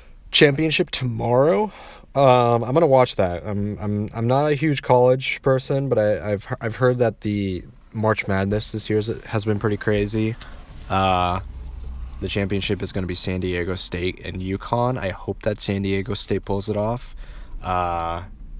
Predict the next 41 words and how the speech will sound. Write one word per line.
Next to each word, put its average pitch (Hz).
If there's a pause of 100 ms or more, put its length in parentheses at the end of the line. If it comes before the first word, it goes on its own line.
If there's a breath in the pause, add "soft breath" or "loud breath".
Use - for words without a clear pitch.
(880)
just -
'cause 87 (540)
I 95
know 95
that 82
uconn 65
has -
already 62
won 62
a -
bunch -
of -
<laughs> -
championships, -
so - (440 loud breath)
let's 98
hope, 120
let's 113
hope 143
that 147
the 123
underdog 113
gets 98
it, 85
man. 71 (180)
Um, 69
that'll 87
be 90
exciting -
to -
watch. -
So, 67 (500)
yeah, 104
I'll 92
be, 107
I'll 98
be 104
checking 98
that 95
out 85
tomorrow, 87